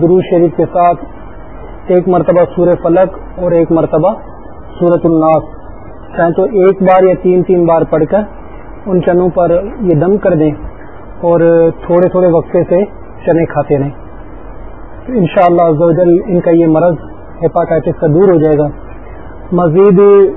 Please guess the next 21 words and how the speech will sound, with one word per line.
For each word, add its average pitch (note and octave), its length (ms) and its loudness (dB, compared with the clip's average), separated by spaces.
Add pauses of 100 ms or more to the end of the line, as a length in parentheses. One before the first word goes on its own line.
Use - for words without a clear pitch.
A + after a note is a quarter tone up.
(160)
اس F#3+ 160 -10
کے G3 60 2
علاوہ F#3 240 4 (100)
جگر E3 300 2
کے F#3+ 120 0
امراض E3+ 360 2 (100)
کے F3+ 80 4
لیے D#3+ 220 4 (2000)
پارہ F#3 300 4 (140)
سولہ F3+ 260 4 (160)
سورہ F#3+ 260 2
کاف F3 280 2
کی G3+ 100 4 (200)
آیت F#3 200 2
نمبر F3+ 220 2
ایک D#3+ 140 2 (100)
سو F3+ 140 2
نو D#3+ 180 4 (760)
پیش E3+ 160 -2 (160)
خدمت E3 320 0
ہے، D#3+ 80 2